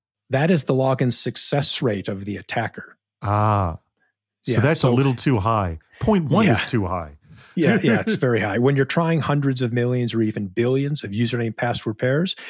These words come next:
Speaker 1: and you have a point one to three percent login success rate, you're compromising a lot of accounts.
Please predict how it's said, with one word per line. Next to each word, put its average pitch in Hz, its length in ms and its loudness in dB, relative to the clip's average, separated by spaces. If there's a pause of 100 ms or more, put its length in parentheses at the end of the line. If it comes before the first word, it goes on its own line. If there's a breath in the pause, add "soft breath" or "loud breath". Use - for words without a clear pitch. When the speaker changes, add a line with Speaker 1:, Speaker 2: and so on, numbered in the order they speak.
(460 loud breath)
Speaker 1:
and 123 160 2
you 120 60 4
have 120 100 0
a 113 60 -2
point 147 380 0
one 131 320 2
to 147 80 -4
three - 240 -2
percent 127 380 -4
login 123 300 -2
success - 460 -2
rate, 160 200 2
you're 113 120 -2
compromising 113 1040 -2
a 113 60 0
lot 101 400 -2
of 101 80 -8
accounts. - 600 -10